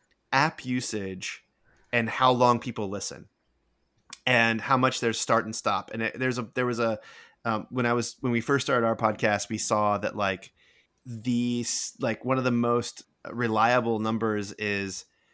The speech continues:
the number of, of people who start and stop and start and stop your podcast are actual listeners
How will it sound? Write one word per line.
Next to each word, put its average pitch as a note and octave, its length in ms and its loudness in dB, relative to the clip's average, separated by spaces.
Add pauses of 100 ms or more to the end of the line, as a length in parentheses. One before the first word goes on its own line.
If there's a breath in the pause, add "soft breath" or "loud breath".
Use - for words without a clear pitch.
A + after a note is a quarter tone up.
(200)
the A#2 100 -4
number B2+ 400 4
of, A2 220 2 (800)
of A2 200 -2
people A#2 320 -4
who G2+ 140 -8
start A#2 500 0 (100)
and G#2 160 -8
stop - 560 -4 (260)
and G#2+ 140 -6
start G#2+ 400 0
and G#2 140 -8
stop G#2+ 420 -4
your G#2+ 200 -6
podcast A2 580 -4
are E2 140 -6
actual G#2+ 380 -2
listeners D3+ 600 -8